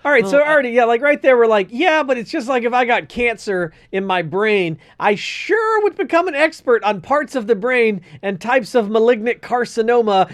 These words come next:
Speaker 1: located in the frontal cortex." You know what I'm saying?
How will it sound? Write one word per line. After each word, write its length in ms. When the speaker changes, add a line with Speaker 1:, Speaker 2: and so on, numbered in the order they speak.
Speaker 1:
located 540
in 80
the 80
frontal 440
cortex." 680
You 80
know 80
what 80
I'm 120
saying? 440